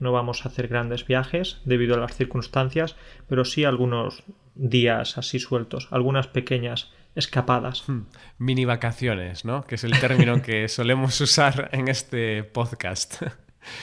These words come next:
Speaker 1: Sí, sí, sí. Este año sí que es, es el, el año de las mini vacaciones y de, y de quedarse en, en el país conociendo,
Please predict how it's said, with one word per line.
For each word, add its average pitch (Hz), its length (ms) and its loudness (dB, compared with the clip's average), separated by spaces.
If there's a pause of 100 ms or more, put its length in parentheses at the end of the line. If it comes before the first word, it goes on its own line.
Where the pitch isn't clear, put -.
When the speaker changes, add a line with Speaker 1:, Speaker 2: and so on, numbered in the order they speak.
(180)
Speaker 1:
Sí, 117 480 0
sí, 131 140 -8
sí. 131 140 2
Este 131 320 2
año 151 240 4
sí 139 240 2
que 123 420 4
es, - 180 -6
es - 300 -4
el, 123 220 -2
el 131 140 0
año 127 220 2
de 120 80 0
las 120 240 -6
mini 120 160 -2
vacaciones 135 720 0 (480)
y 151 140 -2
de, 120 340 0
y 120 100 -2
de 113 120 -4
quedarse 120 400 2
en, 120 380 -6
en 127 140 -4
el 110 120 -4
país 123 480 0
conociendo, 113 840 -8